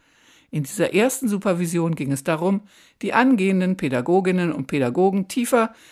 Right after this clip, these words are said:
mit ihrem Arbeitsplatz hinter dem Klavier vertraut zu machen. Das war so spannend. Die allermeisten von ihnen unterrichten ohnehin schon und sind mehr zur Fort- als zur Ausbildung hier.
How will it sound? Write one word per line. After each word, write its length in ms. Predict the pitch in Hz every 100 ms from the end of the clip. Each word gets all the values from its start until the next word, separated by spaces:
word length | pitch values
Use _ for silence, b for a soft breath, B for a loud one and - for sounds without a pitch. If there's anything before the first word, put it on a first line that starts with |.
| b b -
mit 220 | 254 -
ihrem 260 | 190 214 -
Arbeitsplatz 680 | 156 175 185 170 - 175 -
hinter 220 | 160 160
dem 140 | 156
Klavier 380 | 160 185 185 269
vertraut 460 | 269 196 - 135 135
zu 100 | 139
machen. 400 | 120 120 117 113 _ _ _ _ _ -
Das 280 | 143 -
war 200 | 160 165
so 220 | 151 165 196
spannend. 600 | - 180 180 131 123 - _ _ _ _ _ _ _ -
Die 140 | 165
allermeisten 560 | 160 208 220 196 190 175
von 180 | 185 165
ihnen 220 | 170 170
unterrichten 580 | 156 160 151 170 - 156
ohnehin 440 | 160 175 170 240
schon 260 | - 151 -
und 160 | 139
sind 220 | 175 170 160
mehr 180 | 170
zur 160 | 165 151
Fort- 340 | - 185 180
als 260 | - 147 -
zur 120 | 175
Ausbildung 500 | 208 240 - 131 127
hier. 320 | - 131 123